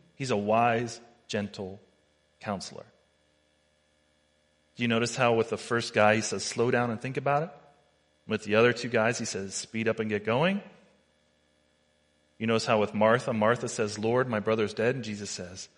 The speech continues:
"I'm the way, the resurrection, and the, the life." Mary comes along and says, "Lord, my brother's dead." And Jesus just weeps. Jesus knows when you need a push, and he knows when you need an arm around the shoulder.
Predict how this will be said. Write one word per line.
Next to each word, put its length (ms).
"I'm 220
the 80
way, 320
the 100
resurrection, 520
and 120
the, 240
the 120
life." 480
Mary 220
comes 220
along 240
and 80
says, 240
"Lord, 200
my 80
brother's 340
dead." 380
And 80
Jesus 320
just 240
weeps. 520
Jesus 320
knows 260
when 80
you 60
need 160
a 60
push, 680
and 180
he 100
knows 280
when 100
you 60
need 180
an 200
arm 560
around 180
the 60
shoulder. 380